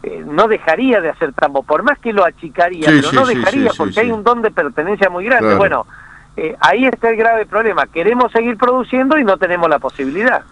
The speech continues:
Speaker 2: Qué, qué bárbaro que es nuestro país, ¿no? Eh, un productor que quiere seguir, eh, produciendo más no lo puede hacer en esta Argentina, ¿no?
Speaker 1: Bueno, el grave problema que hay,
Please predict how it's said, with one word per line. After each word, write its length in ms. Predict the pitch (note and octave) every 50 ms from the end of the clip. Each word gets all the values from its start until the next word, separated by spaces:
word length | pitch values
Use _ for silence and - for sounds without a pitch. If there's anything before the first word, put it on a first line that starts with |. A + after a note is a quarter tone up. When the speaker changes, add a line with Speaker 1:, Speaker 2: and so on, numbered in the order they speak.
| - -
Speaker 2:
Qué, 280 | - D3+ D#3 D#3+ D3+ -
qué 160 | - E3+ D#3+
bárbaro 480 | D3+ D3+ D#3 D3 C#3+ C3 B2 A#2 A2 F2+
que 100 | G#2+ B2+
es 60 | B2+
nuestro 360 | B2+ B2+ A#2 - G2+ G#2+ F2
país, 360 | E2+ G#2 A#2 C3+ C3+ A#2 G#2+
¿no? 400 | G2+ G2+ A2+ B2 C#3+ D#3 D#3 C3+ G#2+
Eh, 640 | A2+ A2+ A2 A2 A2 A2 A2 G#2+ G#2+ G#2 D#2 E2 G2+
un 220 | A#2+ D3 D3+ D3+
productor 520 | D#3 C#3 C3+ C3+ C3 - C3+ D#3 D3 C3
que 140 | A2+ A#2 G#2+
quiere 300 | G2 B2 C#3+ C3+ C#3 B2
seguir, 360 | - B2 B2 B2+ B2+ B2+ A#2 G#2+ A#2+
eh, 160 | A#2 A2+ A2
produciendo 720 | F#2+ A2+ A#2+ A#2+ A#2+ A#2 A2 - C#3+ C#3+ C3+ B2+ B2+ A#2+
más 380 | B2 C#3+ D#3 E3 E3+ E3+ - - - - - -
no 200 | A2 B2+ C3+ C3+
lo 160 | C3+ - -
puede 200 | C#3+ C#3 C3 B2+
hacer 240 | A#2 - D3 C#3 B2+
en 140 | A#2+ A2+ A#2
esta 220 | A#2+ G#2+ A2+ A2
Argentina, 600 | F#2 E2+ G2 G2+ G2+ B2 D3+ D#3+ C3 G2 F#2 F2
¿no? 140 | F#2 A#2+ D3 D3+ - - - - - - - - - - -
Speaker 1:
Bueno, 340 | F#3+ A#3 A#3 F#3+ F#3 F3 E3+
el 240 | F3 D#3 D#3 D3
grave 320 | C#3 E3+ G#3 B3+ C#4+ C#4+ B3+
problema 400 | - A3 A3 G#3+ A3+ A3 A3 G3+
que 220 | - - F#3+ F3+ E3
hay, 240 | D#3+ D#3+ F#3 G#3+